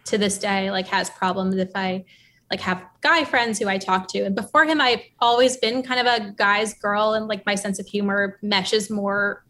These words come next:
with guys, but, and was the case in my office. Um, but he just, like, he's like, "You can't flirt with male coworkers." I'm like, we're just kind of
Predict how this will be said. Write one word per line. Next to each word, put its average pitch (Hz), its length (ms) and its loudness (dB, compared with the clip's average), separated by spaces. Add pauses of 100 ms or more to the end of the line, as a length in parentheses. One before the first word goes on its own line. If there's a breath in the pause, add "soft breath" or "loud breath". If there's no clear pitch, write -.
with 202 260 -6
guys, 202 440 2
but, 220 220 0
and 202 360 0 (100)
was 208 300 2
the 196 60 -4
case 190 320 0
in 202 60 -6
my 196 160 -2
office. 226 540 -2 (600 loud breath)
Um, 196 500 0 (800)
but 208 140 0
he 220 180 -4
just, 190 220 -4
like, 196 100 0
he's 208 200 -4
like, 196 220 0
"You 208 140 -4
can't 202 500 -2 (160)
flirt 202 520 -4
with 196 180 -2
male 196 200 -2
coworkers." 202 540 -2
I'm 208 120 -2
like, 214 180 -2
we're 247 140 6
just 262 160 -6
kind 269 200 0
of - 20 -10